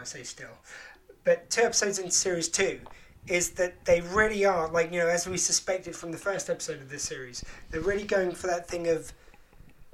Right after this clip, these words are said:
breaking the format. So they've spent all of series one establishing the format, telling you what an episode of Due South is, informing you as the viewer what to expect. And now you're educated to that, they can take a few more liberties with it. They can go in different directions. They can have a bit more fun with it.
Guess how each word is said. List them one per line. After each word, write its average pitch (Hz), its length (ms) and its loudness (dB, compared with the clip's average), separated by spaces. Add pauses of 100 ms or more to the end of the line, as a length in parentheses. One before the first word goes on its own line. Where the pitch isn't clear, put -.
(640)
breaking 214 420 6
the 196 80 -4
format. 180 480 2
So 196 140 0
they've 214 160 2
spent 220 360 2
all 226 140 4
of 208 80 0
series 226 340 0
one 190 300 -2
establishing 208 520 -4
the 202 60 -8
format, 196 560 -2
telling 202 360 -6
you 196 160 -6
what 185 260 -6
an 175 60 -2
episode 170 320 -4
of - 80 -18
Due 180 180 -10
South 170 380 -8
is, 160 360 -4
informing 185 680 -4
you 175 260 -6
as 170 180 -8
the 165 100 -10
viewer 160 560 -4 (260)
what 165 220 4
to 160 100 -6
expect. - 600 -6 (480)
And 165 160 -4
now 220 160 4
you're 202 300 -4
educated 170 560 -6
to 165 120 -16
that, 180 300 -4
they 156 140 -4
can 165 380 -10
take - 240 -10
a - 40 -20
few - 180 -10
more 190 140 -2
liberties 214 520 0
with 143 120 -10
it. 135 140 -14
They 160 120 0
can 175 200 -10
go 175 180 6
in 165 100 2
different 165 340 -4
directions. 180 480 0
They 151 80 -2
can 131 160 -10
have 156 160 -4
a 156 40 -2
bit 160 220 -2
more 156 140 -6
fun 208 260 -2
with 135 140 -8
it. 117 180 -14